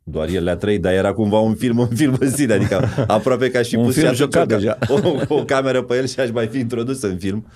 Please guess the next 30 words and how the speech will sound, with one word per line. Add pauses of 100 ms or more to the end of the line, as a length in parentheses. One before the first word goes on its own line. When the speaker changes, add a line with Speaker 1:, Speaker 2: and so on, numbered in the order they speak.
(640)
Speaker 2:
Dar,
Speaker 1:
Dar,
Speaker 2:
dar
Speaker 1:
uh,
Speaker 2:
spuneai
tu
ceva
frumos
înainte,
ar
trebui
să
facem
și
lui
Nadia
și (100)
să
găsim
pe
cineva
care
să
fie
generos. (760)
Cei
care
sunt
mulți,
e...